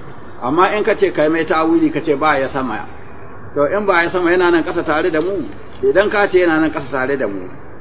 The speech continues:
shin yana nan daban ko, ko yana nan cikin jikun-, jikun-, jikunnan mu? In ka ce yana nan cikin jikunna da kome da ƙasa da menene duk abin da akwai yana nan ciki, wato ka komo ga ittihadul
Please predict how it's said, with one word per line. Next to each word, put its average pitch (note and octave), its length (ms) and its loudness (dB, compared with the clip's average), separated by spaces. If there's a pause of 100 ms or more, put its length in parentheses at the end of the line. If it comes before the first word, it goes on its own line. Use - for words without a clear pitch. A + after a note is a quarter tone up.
(300)
shin F#3+ 280 2
yana F3+ 280 4
nan F3+ 160 2
daban E3 440 0
ko, E3+ 300 -2
ko E3+ 140 0
yana E3+ 160 2
nan D#3 100 2
cikin D#3+ 200 0
jikun-, D#3+ 420 0 (120)
jikun-, D#3 400 -2 (320)
jikunnan D#3 460 0
mu? A2+ 220 -4 (1080)
In F3+ 140 2
ka G#3 120 4
ce F#3+ 200 6
yana F3 120 4
nan E3 120 2
cikin E3+ 220 2
jikunna E3 520 2 (300)
da B2+ 80 -4
kome D#3 520 4
da B2+ 120 -4
ƙasa D#3 420 -4
da C3+ 140 -4
menene C#3+ 420 -2
duk F3+ 140 -4
abin D#3 260 0
da C#3 240 -2
akwai C#3 220 -2
yana C#3+ 180 2
nan B2+ 160 -4
ciki, C3 400 -4 (560)
wato B2 400 -4
ka D#3 300 2
komo D#3+ 400 2
ga C3+ 80 -4
ittihadul D3 720 0